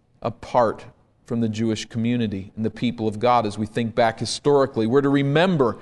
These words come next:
this deep division that existed between the Jews and the Gentiles Paul will pick up on that theme as he develops it through the chapter. But now the concentration is placed on the more severe separation.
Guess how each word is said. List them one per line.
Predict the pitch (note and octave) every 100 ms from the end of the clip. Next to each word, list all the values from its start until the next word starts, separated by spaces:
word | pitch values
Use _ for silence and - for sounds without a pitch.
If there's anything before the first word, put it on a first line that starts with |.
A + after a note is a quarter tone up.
| - -
this | C#3+ C3
deep | A#2+ E3 F3 C3
division | C#3+ B2 D#3 E3+ C3+ A#2+
that | B2
existed | B2 G#2+ D#3+ G3 - C3 A2+
between | - - F#3 G3+ D3+ B2
the |
Jews | A2 A#2+ D3 C#3 C3+
and | B2+
the |
Gentiles | A2+ C3+ C3+ B2+ C3+ B2 A#2 A2+ - - - _ _
Paul | D#3 D3+
will | C#3
pick | C#3+ E3 E3+
up | F3
on | D3+ B2
that | A2+ -
theme | C#3 C#3 C3+
as | A#2
he |
develops | A#2 B2 A2+ D#3 D#3 - C3
it | -
through | C#3
the | A#2+
chapter. | - E3+ E3 E3 B2
But | C#3
now | D#3 F#3 G3 G3 - -
the | D#3+
concentration | - F3 F3 F3 D#3+ - E3 D#3 - E3+ D#3+
is | D3+ C3
placed | - E3 D#3 D3+ -
on | D#3+ D3+
the | D3
more | C#3+ D3 D3 C#3+ C#3+ - -
severe | - D#3 B2 C3 F#3 F#3+
separation. | - - C3 C3 A#2 A2+ - A2